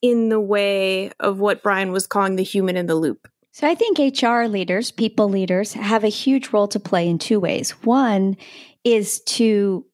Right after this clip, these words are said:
Speaker 2: modernize and leapfrog their own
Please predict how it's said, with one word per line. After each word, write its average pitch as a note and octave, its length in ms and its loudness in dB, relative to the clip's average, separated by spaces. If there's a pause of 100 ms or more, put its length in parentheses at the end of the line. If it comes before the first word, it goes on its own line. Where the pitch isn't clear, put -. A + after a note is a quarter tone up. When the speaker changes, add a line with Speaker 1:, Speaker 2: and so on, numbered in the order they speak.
(140)
Speaker 2:
modernize G#3 840 0
and F3 140 -2
leapfrog F3+ 540 -2
their F#3 260 0
own G3+ 560 -2